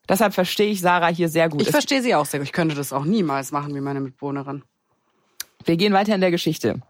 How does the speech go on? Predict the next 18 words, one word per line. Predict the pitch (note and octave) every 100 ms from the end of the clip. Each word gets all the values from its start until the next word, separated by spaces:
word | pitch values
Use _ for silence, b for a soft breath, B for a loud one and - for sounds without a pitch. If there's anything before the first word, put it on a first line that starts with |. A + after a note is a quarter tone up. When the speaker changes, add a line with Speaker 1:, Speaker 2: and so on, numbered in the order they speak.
| _
Speaker 1:
Das | G3+ G#3+
war | A3+
dieses | G#3 A#3+ A3+
Mal | G3
natürlich | G3+ F#3 G3+ F#3+ -
echt | F#3+ G3+ -
schwierig. | G3 G#3+ D#3+ E3+
Natürlich | D3 A3+ A3 F#3
wollte | G3 G#3+
ich | G3 -
irgendwie | G#3+ G#3+ -
auch | F3
gut | - D4 -
aussehen, | D3 E3 F#3+ G3+
aber | F#3 F#3
ich | F3+
wollte | G3+ A#3 A#3+
auch | G3